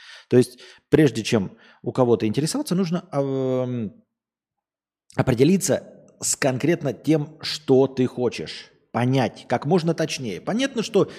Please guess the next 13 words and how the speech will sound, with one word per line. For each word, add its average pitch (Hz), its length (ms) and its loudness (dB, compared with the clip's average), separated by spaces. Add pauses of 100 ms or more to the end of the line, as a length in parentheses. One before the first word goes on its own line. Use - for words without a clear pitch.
(100)
в 131 140 0
идеале 190 360 2
ты 170 100 -2
никогда 135 540 -2
не 107 160 -10
получишь, 104 560 -10 (400)
э, 110 180 -2
ни 120 140 0
задачу, 139 680 -2
ни 127 420 -2
идеальное 117 420 4
её 107 160 4
решение. 104 600 0